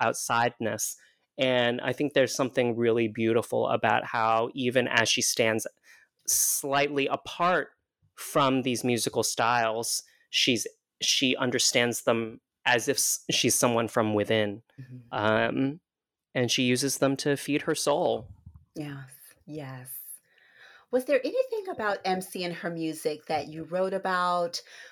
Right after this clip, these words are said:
Speaker 2: but it didn't make it into Why Mariah Carey Matters? And you're like,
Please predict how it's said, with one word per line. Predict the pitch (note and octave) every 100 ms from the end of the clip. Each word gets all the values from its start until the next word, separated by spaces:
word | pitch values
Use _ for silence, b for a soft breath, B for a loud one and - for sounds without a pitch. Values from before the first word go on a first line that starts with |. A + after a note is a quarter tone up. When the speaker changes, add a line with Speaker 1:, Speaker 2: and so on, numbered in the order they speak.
| B
Speaker 2:
but | F3 E3+
it | E3+
didn't | F#3 F3 E3
make | D#3 D#3 E3
it | D#3+ D#3+
into | D3 C#3 - D3 C#3+ C#3 C#3
Why | - C#3 D3 C#3+ C#3+
Mariah | D3 C3 A#2+ A2+
Carey | - - -
Matters? | - - - - - - - - - _
And | C#3+
you're | C#3+ C#3+
like, | C#3+